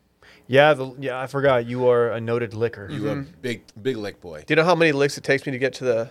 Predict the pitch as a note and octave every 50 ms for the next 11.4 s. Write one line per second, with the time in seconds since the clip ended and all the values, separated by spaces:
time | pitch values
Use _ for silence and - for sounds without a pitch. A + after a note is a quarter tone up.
0 | - - _ - - - C3+ C3+ C3+ C3 B2 A2+ G#2+ - - C#3+ D#3+ A3+ _ -
1 | - C#3+ - - E3 - F3 F3+ F#3+ F3+ - - - - _ _ _ A#2 D3+ G#3
2 | A3+ D4 - - F#3+ F#3+ D#3 C3+ G#2+ G#2+ C#3 C3+ G#2+ - D#2+ D2 A#1 - - _
3 | B2+ C3+ C#3 C3+ B2 B2+ C3+ C3+ - B2 C3+ D3+ F3+ G#3+ A#3+ G#3 D#3+ F3 G#3 -
4 | C3+ - - C#3 B2+ B2 B2 - - G#3+ A3+ A3 G#3+ F#3+ F3+ C4 C#4 D#4 D4 G#3+
5 | D3 A#2 G2 F2 E2 D2+ E2 F#2 F#2 F#2+ A2 D3 - D3+ F#3 G#3 A3 A3 G#3+ G3+
6 | F#3+ D3+ F3 F#3 G#3+ A#3+ G#3 - G#3+ G3+ C#3+ F3 F3+ D3+ D3 D#3+ D#3+ - - F3
7 | F#3 F3+ F3+ - - F3 A#3 - D#3+ E3+ F3 D#3+ C#3 C3 C3 C3+ D#3 D3+ C3 A2+
8 | G#2 A#2+ - - - A#2+ B2 C#3 - - - - - - A2+ G#2+ - - - A#2
9 | A#2 G#2 - - G2+ G#2+ G2+ G#2+ A#2 G#2+ G#2+ G#2+ A#2 A2 F#2+ E2+ D#2+ F2 F#2 F2
10 | F2 F2 F2 E2 - A#2+ B2 A#2 A2+ A2 G2 G#2 G#2 G#2 F2+ F2+ F2 F2 E2 F2
11 | F2 F2+ E2+ E2+ F2 F2+ F#2+